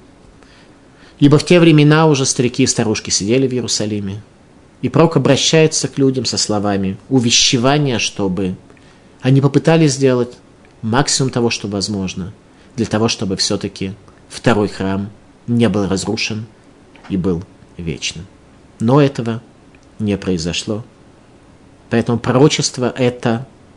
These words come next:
еще должно исполниться. То есть исполнилась первая его часть о том, что старики и старушки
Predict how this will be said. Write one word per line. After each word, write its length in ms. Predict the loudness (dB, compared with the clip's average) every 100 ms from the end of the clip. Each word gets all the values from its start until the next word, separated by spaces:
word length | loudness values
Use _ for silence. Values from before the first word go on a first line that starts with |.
| -20 _
еще 400 | -8 -4 0 0
должно 440 | 0 0 -2 -2 -4
исполниться. 800 | -4 -2 -2 -2 -8 -8 -8 -14 -20 -20 -16 -6
То 80 |
есть 100 | -2
исполнилась 460 | 2 4 6 6 4
первая 360 | 4 4 4 2
его 160 | 2
часть 360 | 0 -2 -4 -8 -16 -20 -16
о 100 | -8
том, 160 | -4 -2
что 120 | -2
старики 360 | -2 -2 0 0
и 20 |
старушки 640 | 0 -2 -4 -6 -8 -8